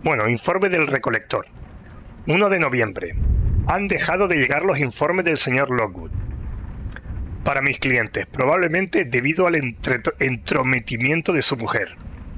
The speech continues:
Paradero, paradero actual desconocido. Doce de noviembre. El registro policial de la mansión Waldegrave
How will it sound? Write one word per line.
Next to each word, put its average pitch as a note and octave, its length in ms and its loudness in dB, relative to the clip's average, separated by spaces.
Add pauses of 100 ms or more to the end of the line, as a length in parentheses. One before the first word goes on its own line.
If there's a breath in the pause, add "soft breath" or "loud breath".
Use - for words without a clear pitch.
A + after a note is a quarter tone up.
(540)
Paradero, D3+ 720 2
paradero C3+ 340 2
actual D#3+ 380 0
desconocido. A2+ 640 -4 (160)
Doce D#3+ 340 0
de E3 120 2
noviembre. G#2 580 -4 (560 loud breath)
El C3+ 180 0
registro D#3 560 0
policial C#3 540 0
de B2 80 0
la A#2 80 2
mansión B2+ 520 0
Waldegrave E3+ 600 2